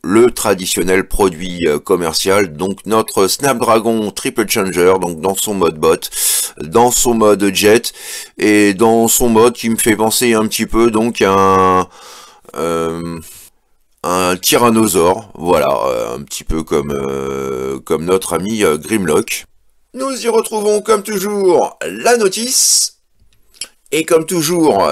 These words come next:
Siege oblige, nous retrouvons donc, euh, un plan d'une partie, euh, de la galaxie dans laquelle se trouve Cybertron, avec donc, on va essayer de décrypter ça,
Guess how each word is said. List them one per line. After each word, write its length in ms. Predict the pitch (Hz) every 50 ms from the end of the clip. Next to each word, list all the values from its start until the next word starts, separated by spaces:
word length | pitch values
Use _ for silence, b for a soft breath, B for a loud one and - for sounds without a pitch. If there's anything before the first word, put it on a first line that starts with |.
| 76 80
Siege 580 | - - - - 220 196 151 113 - - - - -
oblige, 580 | 147 170 135 120 120 120 123 135 143 127 110 104 95
nous 240 | 101 127 165 185 151
retrouvons 600 | 117 131 131 123 - - 139 131 123 131 131 123
donc, 360 | 113 117 117 113 110 - -
euh, 300 | 92 87 85 85 82 76 B B B B B B - 135
un 140 | 151 165 156
plan 480 | - - 165 156 156 156 156 139 127 B B B B B B
d'une 260 | - 95 143 165 147
partie, 640 | - - 135 127 - - - 151 151 147 143 131 110
euh, 160 | 101 101 98
de 160 | 92 113 110
la 540 | 110 110 101 98 95 95 95 95 92 92 95
galaxie 840 | 98 156 156 139 131 127 123 - - - 135 127 131 120 113 95 87
dans 120 | 85 98 90
laquelle 340 | 90 90 87 - 113 107
se 160 | 95 - - 107
trouve 500 | - - - 123 120 107 92 90 87 87
Cybertron, 840 | - - 147 135 127 113 113 104 - - 101 98 110 123 113 - B B B B B B B B
avec 380 | - 101 101 117 131 139 123
donc, 320 | 98 117 131 143 - - -
on 120 | 120 117
va 100 | 117 113
essayer 360 | 110 - - 135 135 135 131
de 280 | 113 107 139 143 139 - -
décrypter 640 | 95 110 117 135 131 - 143 139 120 - 131 120
ça, 380 | 117 - - 123 123 131 135